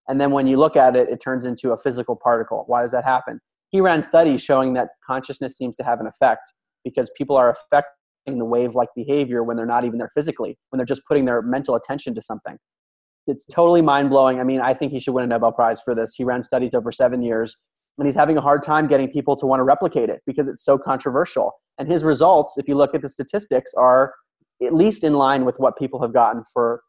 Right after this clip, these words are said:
a Nobel Prize. Um, it's, it's just mind-blowing. I mean, he put out, he won an award for that study, and he tweeted about it and got, like, eighteen likes or something.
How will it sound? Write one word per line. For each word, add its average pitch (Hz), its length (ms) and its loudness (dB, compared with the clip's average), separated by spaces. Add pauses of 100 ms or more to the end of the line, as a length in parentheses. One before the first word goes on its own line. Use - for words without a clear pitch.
(260)
a 127 60 -8
Nobel 120 380 2
Prize. 127 440 2 (600)
Um, 123 320 2 (160)
it's, - 420 -6 (280)
it's 135 160 -8 (460)
just 135 160 -6
mind-blowing. 123 600 2 (100)
I 135 40 -4
mean, 139 180 2
he 170 180 0
put 165 300 2
out, 151 180 4
he 175 80 2
won 170 180 4
an 175 120 2
award 143 360 4
for 143 100 0
that 123 180 4
study, 110 420 0 (600)
and 123 340 -4
he 147 100 -6
tweeted 170 380 2
about 110 280 4
it 110 120 -2
and 120 160 -6
got, - 180 0
like, 117 200 -2
eighteen 135 300 -4
likes 123 320 0
or 117 80 -6
something. - 340 -10